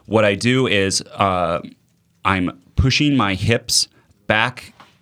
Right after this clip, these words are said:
and to the right of the turn. So it's, it makes me, you can see me doing right here, and I don't have much room, but it makes you hinge. And when you do this, it automatically weights it, and I get bike body separation. So I, the bike turns over,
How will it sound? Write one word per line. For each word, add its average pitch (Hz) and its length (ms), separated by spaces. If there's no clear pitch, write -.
and 98 300
to 107 420
the 90 160
right 90 440
of 82 200
the 87 80
turn. 80 400
So 98 380
it's, - 200
it 120 220
makes 127 340
me, 123 80
you 107 80
can 104 120
see 127 140
me 123 60
doing 107 180
right 95 160
here, 90 180
and 87 80
I 87 40
don't 90 100
have 87 100
much 82 160
room, 87 220
but 104 120
it 95 60
makes 107 320
you 107 80
hinge. 98 460
And 101 160
when 104 140
you 98 100
do 139 440
this, 98 440
it 113 120
automatically 120 560
weights 101 300
it, 143 160
and 120 180
I 117 60
get 110 220
bike 95 220
body 90 240
separation. 82 580
So 113 120
I, 95 80
the 85 120
bike 113 260
turns 113 280
over, 123 380